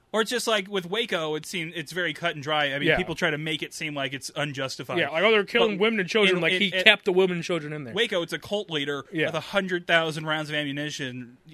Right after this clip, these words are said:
Speaker 1: Uh, there's child molestation
Speaker 2: Yeah.
Speaker 1: going on.
Speaker 2: Yeah.
Speaker 1: He's holding up here. I mean, it's obvious. But Ruby Ridge, it seems like, well,
Speaker 2: I, I think
Speaker 1: there's,
Speaker 2: yeah,
Speaker 1: there's a
Speaker 2: Ruby
Speaker 1: man, there's his wife, and
Speaker 2: And
Speaker 1: his
Speaker 2: his
Speaker 1: son.
Speaker 2: son, yeah.
Speaker 1: He owns a gun.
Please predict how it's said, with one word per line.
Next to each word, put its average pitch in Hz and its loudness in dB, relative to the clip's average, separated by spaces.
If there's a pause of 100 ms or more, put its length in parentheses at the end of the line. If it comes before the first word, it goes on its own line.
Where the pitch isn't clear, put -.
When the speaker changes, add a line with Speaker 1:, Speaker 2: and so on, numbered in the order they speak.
Speaker 1:
Uh, 131 -4 (240)
there's 143 -6
child 151 -2
molestation 131 -6
Speaker 2:
Yeah. 127 -6
Speaker 1:
going 123 -6
on. 120 -8 (200)
Speaker 2:
Yeah. 107 -16 (200)
Speaker 1:
He's 135 -4
holding 151 -2
up 139 -4
here. 135 0
I 131 -2
mean, 131 -4
it's - -10
obvious. 139 -6 (300)
But 165 -6
Ruby 214 -6
Ridge, 180 -4
it 147 -6
seems 160 -6
like, 156 -4
well, 190 -4 (260)
Speaker 2:
I, 180 8
I 180 6
think 190 0
Speaker 1:
there's, 185 0 (160)
Speaker 2:
yeah, 175 4
Speaker 1:
there's 160 6
a 180 2
Speaker 2:
Ruby 202 2
Speaker 1:
man, 233 0
there's 180 -2
his 180 -4
wife, 190 -4
and 165 -4
Speaker 2:
And - 0
Speaker 1:
his 143 -2
Speaker 2:
his 123 -4
Speaker 1:
son. 170 -2
Speaker 2:
son, 127 -6
yeah. 110 -12
Speaker 1:
He 175 -2
owns 190 -2
a 175 -2
gun. 143 -4